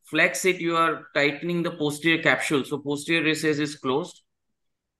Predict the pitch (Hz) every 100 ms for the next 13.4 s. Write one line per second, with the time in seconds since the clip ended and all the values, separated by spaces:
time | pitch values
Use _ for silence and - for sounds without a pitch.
0 | _ - 135 139 170 180 180 175 160 170
1 | 190 165 156 - _ _ 151 170 170 147
2 | 143 - - - - 147 156 185 185 165
3 | 165 170 165 156 151 156 151 139 123 156
4 | - 139 139 139 151 151 135 131 131 160
5 | 160 160 160 160 160 - _ 127 127 147
6 | 147 147 117 _ - 127 131 135 131 131
7 | 123 175 214 _ _ _ _ - 143 165
8 | 160 214 170 185 196 185 190 190 190 185
9 | - 175 185 180 170 - - 175 175 175
10 | 175 - 165 - 156 156 175 175 165 151
11 | 151 165 170 165 165 160 175 175 143 143
12 | 135 143 156 160 156 151 151 147 151 151
13 | 143 160 131